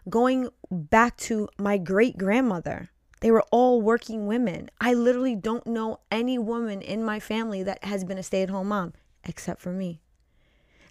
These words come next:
At a certain point in my life, I was a stay-at-home mom with no, with no side hustle at all. And that was after I decided to leave my career of almost seven ye-,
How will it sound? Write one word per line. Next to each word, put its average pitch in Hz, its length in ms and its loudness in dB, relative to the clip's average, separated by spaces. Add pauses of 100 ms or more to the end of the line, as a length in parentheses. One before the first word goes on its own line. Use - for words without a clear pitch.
At 208 120 6
a 208 60 -2
certain 233 340 2
point 247 220 -4
in 247 60 0
my 240 100 0
life, 202 340 0
I 180 140 0
was 190 240 -2
a 202 80 -4
stay-at-home 190 560 -2
mom 180 360 -2 (1400)
with 220 260 6
no, 220 480 4
with 202 260 -2
no 208 580 -2 (680)
side 196 420 4
hustle - 420 -4 (120)
at 180 100 6
all. 165 320 2 (580)
And 214 160 0
that 196 200 4
was 196 500 2
after 208 240 2
I 202 80 4
decided 185 400 -2
to 190 80 -8
leave 185 180 -2
my 180 220 -4 (120)
career 175 340 0
of 170 160 -2
almost 175 500 -6
seven 175 380 -2
ye-, 165 100 -10